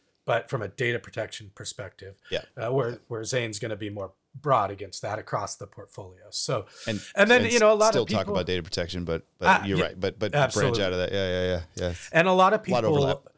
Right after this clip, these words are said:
Speaker 1: look at data protection. Eh, it depends on, I, you know, if we ask ten different people what data protection is, we probably get ten different answers. Um, you get a lot of people that think of it, though, as backup,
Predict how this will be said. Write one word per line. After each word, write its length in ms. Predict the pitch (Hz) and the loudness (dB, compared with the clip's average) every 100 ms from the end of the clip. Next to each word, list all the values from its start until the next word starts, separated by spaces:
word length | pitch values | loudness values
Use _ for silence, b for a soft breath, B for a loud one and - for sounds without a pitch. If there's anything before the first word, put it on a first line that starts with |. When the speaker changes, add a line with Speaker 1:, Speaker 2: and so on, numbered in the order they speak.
| b b b | b b b
Speaker 1:
look 260 | 147 160 151 | 0 2 2
at 160 | 143 - | -2 0
data 260 | 135 139 | 2 2
protection. 1040 | 143 139 - 135 120 - 127 113 107 101 - _ - | -2 -6 -2 -2 -2 -4 -6 -6 -8 -12 -18 _ -2
Eh, 100 | 226 | -2
it 80 | 156 | -2
depends 360 | 143 147 131 | 0 0 2
on, 180 | 117 113 - | -2 -2 -2
I, 120 | 127 143 | -2 0
you 140 | 143 | 0
know, 120 | 110 | 0
if 120 | 113 | -2
we 100 | 151 | 2
ask 200 | 135 127 | 2 2
ten 140 | - 127 | -2 -2
different 260 | 120 117 127 | -4 -6 -8
people 200 | 120 117 | -8 -6
what 160 | 110 | -4
data 160 | 123 120 | -4 -6
protection 400 | - 117 - 110 | -4 -6 -6 -10
is, 180 | 110 107 | -14 -16
we 60 | |
probably 260 | 101 131 104 | -8 -6 -6
get 140 | 101 b b b | -12 b b b
ten 140 | - 120 | -8 -6
different 300 | 104 - 98 | -6 -10 -14
answers. 380 | 101 - 101 - B B B B | -14 -14 -14 -16 B B B B
Um, 340 | 113 107 101 101 - | -6 -6 -8 -8 2
you 60 | |
get 120 | 180 | 4
a 40 | 170 | 6
lot 180 | 147 156 | 4 2
of 60 | |
people 280 | 156 143 135 | -2 -4 -2
that 220 | 117 - | -2 -4
think 260 | - 135 113 | -6 -6 -4
of 120 | 117 | -4
it, 160 | 110 - | -4 -2
though, 180 | 110 | 0
as 160 | 104 101 | 0 -4
backup, 480 | - 98 - - | -6 -6 -8 -16